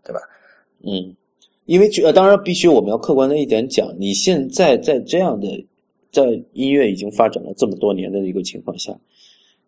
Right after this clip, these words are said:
Speaker 2: 各种音乐形态都已经被，被顶烂了的这种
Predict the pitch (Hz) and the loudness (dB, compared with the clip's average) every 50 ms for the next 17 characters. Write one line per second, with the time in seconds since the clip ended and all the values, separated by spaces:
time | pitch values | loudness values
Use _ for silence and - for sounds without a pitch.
0 | _ _ _ _ - 175 180 165 139 110 - - 92 82 85 95 107 117 123 123 | _ _ _ _ 2 4 4 6 4 2 0 -2 -6 -6 -4 -2 0 0 2 2
1 | 110 98 - - 92 90 104 107 95 92 104 98 90 87 92 95 92 92 104 95 | 2 0 -2 -4 -8 -8 -6 -4 -2 0 0 0 0 -2 -4 -4 0 0 0 0
2 | 90 90 - _ _ _ _ _ _ _ _ _ _ _ _ _ _ _ _ _ | 0 -2 -8 _ _ _ _ _ _ _ _ _ _ _ _ _ _ _ _ _
3 | _ _ _ - 117 101 95 92 92 92 92 _ _ _ _ _ - 117 113 135 | _ _ _ 0 2 2 2 2 -2 -6 -8 _ _ _ _ _ -2 2 4 6
4 | 170 180 156 120 98 95 107 104 110 104 95 95 90 90 | 6 6 6 2 0 0 -2 -2 -2 -2 -2 -2 -4 -4